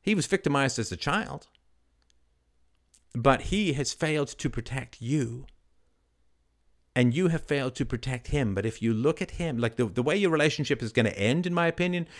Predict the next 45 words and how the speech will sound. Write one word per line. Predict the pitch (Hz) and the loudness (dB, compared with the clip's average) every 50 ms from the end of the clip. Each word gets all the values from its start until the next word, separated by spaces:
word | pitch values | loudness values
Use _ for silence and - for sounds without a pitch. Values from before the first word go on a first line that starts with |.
| - - | -20 -8
is | - - 135 120 | 2 2 4 4
if | 151 - - | 4 2 4
you're | 147 135 | 4 4
like, | 139 131 120 107 | 4 4 4 4
"Well, | 143 165 180 170 | 4 4 6 6
I'm | 160 165 165 160 | 6 4 2 2
the, | 151 151 143 - - - - - - - - - | 2 2 2 2 0 -6 -20 -20 -20 -20 -14 -6
I'm | 117 123 139 147 156 | 0 2 2 2 2
the | 156 147 | 2 2
big, | 131 185 175 143 - | 4 4 2 2 2
tough, | - 196 180 - - | 2 2 2 2 2
mean | 156 185 185 180 170 160 139 - - - - | 4 4 6 6 6 2 0 -2 -8 -14 0
woman, | - 170 185 185 175 170 156 147 - | 4 4 6 8 6 6 4 2 2
and | 160 156 143 120 | 2 2 2 2
he's | 165 196 175 - | 4 2 2 2
the, | - 165 160 151 139 117 | 6 6 8 8 8 6
the | 131 147 | 4 2
helpless, | 135 170 185 180 - 175 151 - - | 2 2 2 0 0 -2 -2 -2 0
nice | 156 175 196 202 - - | 0 4 4 4 4 2
guy | - 170 165 156 151 151 | 2 2 2 4 2 4
who | 143 170 165 156 | 4 2 2 2
doesn't | - 180 170 170 170 | 2 0 0 0 0
say | - 190 175 165 | 2 4 4 4
boo | 147 190 190 | 6 4 2
to | 160 165 160 | 4 2 2
a | |
mouse | 160 170 175 170 - | 2 0 -2 -2 -2
and | 160 151 | -2 2
wouldn't | 180 185 190 165 | 2 0 0 2
hurt | 156 180 170 156 | 2 2 2 2
a | - | 0
fly." | - 170 170 170 170 165 - - _ - | -2 -2 0 0 -2 -4 -6 -20 _ 2
Bullshit. | - 285 320 311 - - 262 208 127 - - _ _ _ _ _ _ _ _ _ _ _ _ _ _ _ _ _ _ _ _ _ _ _ _ _ _ _ _ | 6 8 8 8 6 4 2 2 2 0 -4 _ _ _ _ _ _ _ _ _ _ _ _ _ _ _ _ _ _ _ _ _ _ _ _ _ _ _ _
Through | - - 185 185 160 | 0 4 8 8 8
his | 139 196 220 226 - - | 10 8 8 8 6 2
inaction, | - 170 160 160 160 151 147 - - 120 113 | 2 2 2 4 2 0 -2 -4 -4 -4 -4
through | 104 - 127 | 2 4 4
his | 123 147 151 147 - | 4 4 2 -2 -2
inattention, | - 156 151 143 120 - 156 143 139 - - 120 117 | 0 0 0 0 0 0 0 0 0 0 0 0 2
you | 113 117 | 4 4
have | 120 123 120 | 2 2 2
been | 139 127 127 | 2 2 2
in | 117 113 | 2 0
significant | - 107 101 - 104 - - - 104 98 | -2 -4 -4 -4 -6 -6 -4 -6 -6 -2
danger | - 104 101 101 - 98 101 | 0 0 0 0 0 -2 -4